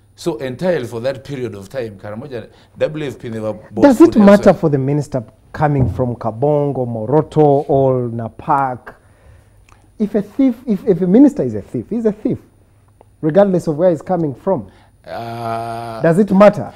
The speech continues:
Speaker 2: having a minister, for example,
Speaker 1: eh,
Speaker 2: coming
Speaker 1: eh,
Speaker 2: from Karamoja and then divert the These items.
Speaker 1: A Karamojong minister would never divert those items and take them elsewhere. Elsewhere.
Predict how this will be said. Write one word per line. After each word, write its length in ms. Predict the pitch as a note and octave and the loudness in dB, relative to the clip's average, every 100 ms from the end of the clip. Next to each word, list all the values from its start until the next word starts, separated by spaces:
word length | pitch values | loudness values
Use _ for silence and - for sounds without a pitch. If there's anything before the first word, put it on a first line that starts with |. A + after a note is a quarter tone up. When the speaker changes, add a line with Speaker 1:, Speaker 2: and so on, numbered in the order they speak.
| - | 0
Speaker 2:
having 380 | F3 F#3 F3 D#3 | 4 4 4 2
a 40 | |
minister, 360 | D3 F3+ D#3 D3 | 2 2 0 -4
for 120 | C#3 | -6
example, 560 | C3 C#3 E3 D#3 C#3+ B2+ | -6 -2 0 0 -4 -8
Speaker 1:
eh, 60 | - | -2
Speaker 2:
coming 300 | D#3 D#3 C3 | 0 0 -2
Speaker 1:
eh, 20 | |
Speaker 2:
from 220 | C#3 C3 | -6 -6
Karamoja 640 | B2+ B2 B2+ D3 B2+ A2 C3 | -4 -4 -2 -4 -6 -8 -6
and 140 | D3 | -2
then 160 | E3 D#3 | 0 0
divert 460 | C#3+ C3 D#3+ - | -2 0 0 0
the 160 | C#3 C3 - _ _ | -8 -10 -16 _ _
These 300 | A3+ E3+ F3 | -10 -4 2
items. 380 | G3+ F3+ B2+ G#2+ | 4 2 -4 -4
Speaker 1:
A 80 | B2 | -2
Karamojong 560 | C#3 C3+ C3+ C#3 E3+ | 0 -2 -2 -6 -6
minister 380 | E3+ D#3 B2+ B2 | -6 -8 -8 -8
would 100 | G#2 | -8
never 220 | A#2+ A2+ | -8 -8
divert 500 | G#2 G2 G2+ A2 G#2+ - | -10 -12 -8 -8 -10 -16
those 340 | F#2+ G#2 F#2 | -16 -14 -14
items 500 | G#2 G#2 F#2+ F#2 F2 | -14 -14 -14 -18 -20
and 220 | - F#2+ F2+ | -20 -20 -18
take 200 | G2 - | -20 -18
them 300 | G2 F#2 F#2+ _ - | -18 -18 -20 _ -16
elsewhere. 480 | G2+ - F#2 E2+ _ _ _ _ _ _ _ _ _ _ _ _ _ _ _ _ _ - | -16 -16 -20 -20 _ _ _ _ _ _ _ _ _ _ _ _ _ _ _ _ _ -10
Elsewhere. 460 | A2 G#2+ G2+ F#2 | -10 -10 -14 -16